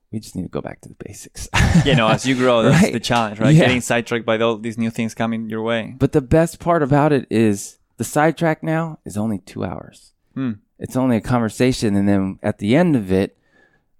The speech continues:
Speaker 1: I'm like, "Okay, we, yeah, we, we probably, let's go back to the basics. Let's, let's
Speaker 2: Mm-hmm.
Speaker 1: keep doing what we're doing right now, because if we do what we're doing right now,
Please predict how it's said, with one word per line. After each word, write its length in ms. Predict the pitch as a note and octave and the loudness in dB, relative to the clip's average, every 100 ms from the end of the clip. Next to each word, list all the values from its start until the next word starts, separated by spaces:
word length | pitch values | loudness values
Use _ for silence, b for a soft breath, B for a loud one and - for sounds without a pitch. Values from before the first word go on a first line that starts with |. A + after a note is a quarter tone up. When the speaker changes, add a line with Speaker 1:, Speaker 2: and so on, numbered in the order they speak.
| _ | _
Speaker 1:
I'm 60 | - | -18
like, 140 | A2 - | -16 -10
"Okay, 320 | A#2+ - C2 | -10 -10 -10
we, 160 | A2+ B2 | -8 -8
yeah, 280 | - - B1 | -8 -8 -8
we, 180 | G#2+ - | -8 -10
we 160 | - | -12
probably, 380 | C4 - F#2+ D#2 - | -10 -6 -6 -6 -10
let's 160 | D3+ | -14
go 160 | - E2+ | -8 -6
back 200 | F#2+ D#2 | -4 -6
to 80 | - | -10
the 60 | D#2 | -14
basics. 520 | - - - - - | -12 -14 -16 -20 -16
Let's, 280 | - - - | -16 -16 -12
let's 200 | A2+ A2 | -8 -6
Speaker 2:
Mm-hmm. 80 | A#2 | -8
Speaker 1:
keep 300 | A2 F#3 F3 | -6 -8 -4
doing 240 | C#3+ C#3 B2 | 0 2 2
what 120 | A#2 | 0
we're 120 | G#2+ | -2
doing 200 | G2 G#2+ | -2 -2
right 180 | F#2+ F2+ | -2 -2
now, 160 | G2+ F#2+ | -2 -2
because 240 | F#2 F#2+ | -2 -4
if 120 | F#2 | -4
we 100 | F#2 | -8
do 220 | E2 A2 | -4 0
what 140 | D3 B2 | 2 2
we're 120 | C3+ | 0
doing 380 | F#2+ A2 B2 B2+ | 0 -2 0 -2
right 180 | A#2 F#2 | -4 -4
now, 380 | G2 G#2 D3 | -4 -6 -8